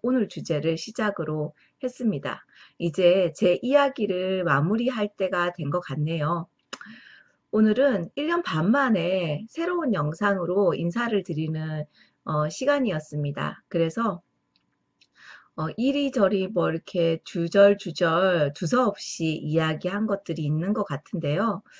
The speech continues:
어, 핵심은, 어, 시작은 마음 설레는 부분이 있는데, 그걸로 인해서 경험이 없는 상태에서, 어, 시행착오를 겪게 되면은 그걸로 인해서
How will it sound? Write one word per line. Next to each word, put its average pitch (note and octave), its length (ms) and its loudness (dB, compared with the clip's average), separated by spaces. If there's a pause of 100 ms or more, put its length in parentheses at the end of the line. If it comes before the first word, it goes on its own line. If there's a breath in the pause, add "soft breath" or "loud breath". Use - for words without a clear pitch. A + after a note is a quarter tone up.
(260 loud breath)
어, E3 140 -2
핵심은, A3 840 -2 (360 loud breath)
어, D#3 220 -2
시작은 C#4+ 840 2 (280)
마음 E3 300 6
설레는 C4+ 520 2
부분이 G3 380 -2
있는데, E3 640 0 (380 soft breath)
그걸로 A3+ 420 2
인해서 E3+ 380 0
경험이 G3+ 560 0 (140)
없는 F3 420 -2
상태에서, A#3+ 960 -2 (400 soft breath)
어, D#3 320 -2
시행착오를 C4 720 0
겪게 F#3 340 -4
되면은 E3+ 640 -2 (300 soft breath)
그걸로 G#3+ 360 0
인해서 F#3+ 600 -2